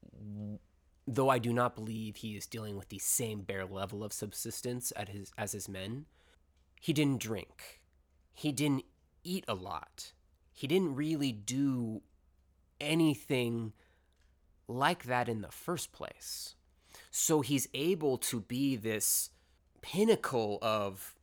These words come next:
self-discipline and then have these big ideas and have those leadership qualities and those haunting eyes and that X factor. And he was an aggressive participant in all the battles. There's a point where he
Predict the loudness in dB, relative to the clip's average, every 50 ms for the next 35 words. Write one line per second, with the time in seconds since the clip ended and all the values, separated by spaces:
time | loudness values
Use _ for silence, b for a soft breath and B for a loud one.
0 | _ -20 -20 _ _ -4 -2 2 4 6 4 4 2 -2 -6 -4 -2 0 0 0
1 | -2 -4 -6 -12 -14 -14 -14 -16 -20 -20 _ _ _ _ _ _ 0 2 2 2
2 | 4 4 6 6 6 4 4 2 0 0 -2 -6 -8 -8 -8 -6 -6 -4 -2 -2
3 | -4 -4 -4 -8 -12 -12 -12 -12 -12 -10 -6 -6 -6 -4 -2 0 2 2 2 2
4 | 0 -2 -2 -2 -4 -4 -4 -4 -6 -6 -6 -6 -8 -10 -10 -6 -6 -4 -4 -4
5 | -6 -8 -10 -12 -12 -12 -10 -8 -8 -8 -8 -8 -8 -8 -8 -8 -8 -8 -8 -8
6 | -6 -6 -4 -4 -4 -4 -4 -6 -8 -8 -10 -10 -8 -8 -6 -2 -2 -2 -2 -2
7 | -6 -8 -6 -8 -10 -12 -12 -14 -14 -14 -14 -14 -14 -18 b b b b b b
8 | b -2 0 2 2 2 2 0 0 -4 _ _ 0 0 0 2 2 0 0 -2
9 | -2 -6 _ _ _ 0 0 2 2 0 -2 0 -2 -2 0 0 -2 -2 -2 -2
10 | -2 -2 0 0 0 -2 0 0 0 0 0 0 -2 -2 -2 -6 -8 -10 -14 _
11 | _ _ _ _ _ _ _ _ -20 _ _ _ -4 -2 -2 -2 -2 2 2 2
12 | 2 4 0 -2 0 0 0 0 0 0 0 -4